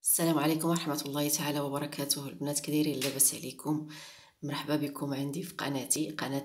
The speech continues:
ليونيس الشو. اليوم جايبين فيديو جديد، وصفة جديدة،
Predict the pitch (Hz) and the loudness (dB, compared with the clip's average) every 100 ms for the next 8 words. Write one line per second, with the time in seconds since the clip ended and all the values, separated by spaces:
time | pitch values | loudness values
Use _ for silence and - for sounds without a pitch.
0 | - 127 131 127 - 139 - - - - | -4 -6 -4 6 6 6 4 2 -2 -10
1 | - - 139 151 185 190 151 147 135 143 | -10 -4 0 2 4 4 4 4 4 0
2 | 139 151 135 135 135 - 143 165 - - | 2 0 2 -2 -2 -2 0 0 -2 -14
3 | - - _ _ 156 - 143 139 - 127 | -20 -20 _ _ 0 2 2 0 -2 -2
4 | 135 165 165 | 0 0 -2